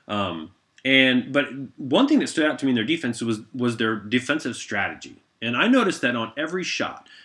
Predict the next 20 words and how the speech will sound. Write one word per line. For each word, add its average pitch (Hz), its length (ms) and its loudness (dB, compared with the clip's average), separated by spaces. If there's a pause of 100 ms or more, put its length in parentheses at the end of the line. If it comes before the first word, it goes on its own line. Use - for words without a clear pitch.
make 139 340 2
or 180 160 2
miss, - 540 -2 (240)
and 107 100 -6
obviously 110 300 -2
they 95 100 -2
were 87 80 -4
making 98 260 -4
a 95 60 -2
lot 104 220 -2
of 87 80 -8
them, 95 180 -6 (360)
but 117 140 0
make 160 240 4
or 190 100 0
miss, 127 260 2
they 139 180 2
were 202 240 0
sprinting 160 1000 0
back 101 440 -4